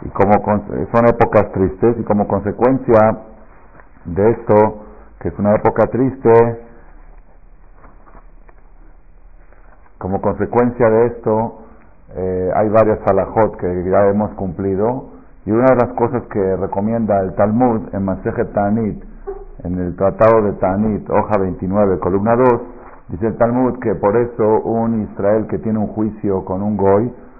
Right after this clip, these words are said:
algún pleito que quiere despedir a un Ejide, o un Ijir, o un juicio, cualquier tipo de juicio,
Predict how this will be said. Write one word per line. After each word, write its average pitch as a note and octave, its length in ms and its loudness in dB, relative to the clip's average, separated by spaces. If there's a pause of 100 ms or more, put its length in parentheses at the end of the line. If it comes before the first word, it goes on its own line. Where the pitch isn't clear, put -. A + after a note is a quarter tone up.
(140)
algún G2 320 -2
pleito G#2 400 0
que F2 120 -6
quiere G#2+ 200 0
despedir F#2+ 500 -2
a G2 60 -2
un F#2+ 140 -2
Ejide, F#2 600 -4 (520)
o F2 240 -2
un F#2+ 140 -4
Ijir, G#2 480 0
o F#2 120 4
un G#2 220 0
juicio, G#2+ 340 -4
cualquier F#2+ 360 -2
tipo G2+ 240 -2
de F2 60 -4
juicio, B2 600 -2